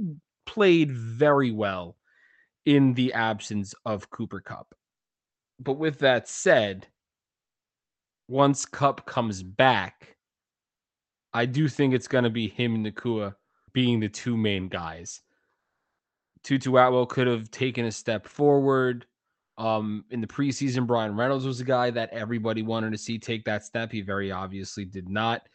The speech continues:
And surprisingly, Tyler Higbee did not do nearly as much as people wanted him to. Only three targets on the day, caught all three of them for forty-nine yards. But when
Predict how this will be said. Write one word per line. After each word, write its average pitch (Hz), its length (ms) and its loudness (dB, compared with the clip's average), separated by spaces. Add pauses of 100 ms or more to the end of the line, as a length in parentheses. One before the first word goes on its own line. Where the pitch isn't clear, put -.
(120)
And 135 160 2
surprisingly, 143 1000 0
Tyler 202 380 4
Higbee 117 480 0
did 113 240 -2
not 135 340 0
do 139 220 0
nearly 123 560 2
as 101 140 -2
much 113 240 2
as 110 100 -6
people 110 320 -4
wanted 110 320 -4
him 98 160 -4
to. 90 320 -12 (160)
Only 170 420 4
three 135 400 -2
targets 120 640 4
on 120 220 2
the 117 100 2
day, 113 240 2
caught 156 240 6
all 139 140 6
three 147 280 2
of 120 60 0
them 107 160 -2
for 101 140 -12
forty-nine 110 560 0
yards. 120 460 4 (420)
But 120 140 0
when 120 420 -2